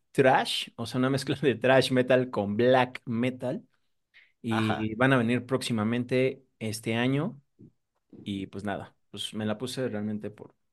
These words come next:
Speaker 1: para lucirla
Speaker 2: Güey,
Speaker 1: en,
Speaker 2: chingona
Speaker 1: en el
Speaker 2: playera,
Speaker 1: episodio.
Speaker 2: ¿eh? No, no
Speaker 1: Gracias.
Speaker 2: tengo el gusto, la voy a escuchar.
Speaker 1: Manga larga.
Speaker 2: Y, y qui-, y quisiera <laughs> recomendar también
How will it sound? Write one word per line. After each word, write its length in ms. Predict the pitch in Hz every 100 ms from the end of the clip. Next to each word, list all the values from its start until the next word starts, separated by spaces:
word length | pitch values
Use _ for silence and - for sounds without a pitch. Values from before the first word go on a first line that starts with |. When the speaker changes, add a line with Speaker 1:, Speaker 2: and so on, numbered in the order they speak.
| _
Speaker 1:
para 180 | 95 92
lucirla 480 | 92 - 98 90 - - _ _ _ _ _ _ _ _ _ _ _ _ _ _ _ _ _
Speaker 2:
Güey, 180 | 117 120
Speaker 1:
en, 60 | 110
Speaker 2:
chingona 340 | 120 131 147
Speaker 1:
en 60 | 123
el 40 |
Speaker 2:
playera, 360 | 113 113 131 131
Speaker 1:
episodio. 220 | 117 123
Speaker 2:
¿eh? 40 |
No, 140 | 123 -
no 100 | 117
Speaker 1:
Gracias. 220 | 120 143
Speaker 2:
tengo 220 | 160 160
el 80 | 135
gusto, 320 | 135 135 160
la 100 | 156
voy 160 | 120 131
a 40 |
escuchar. 580 | 135 - - 113 127 220 _ _ _
Speaker 1:
Manga 220 | 117 120 113
larga. 260 | 107 101
Speaker 2:
Y, 160 | 123 135 _ _ _ _ _ _ _ _
y 100 | 127
qui-, 340 | 202 123 165
y 40 | -
quisiera 760 | 147 143 151 160 170 170 160
<laughs> 20 |
recomendar 680 | 143 135 127 131 135 147 151
también 480 | 151 143 143 151 147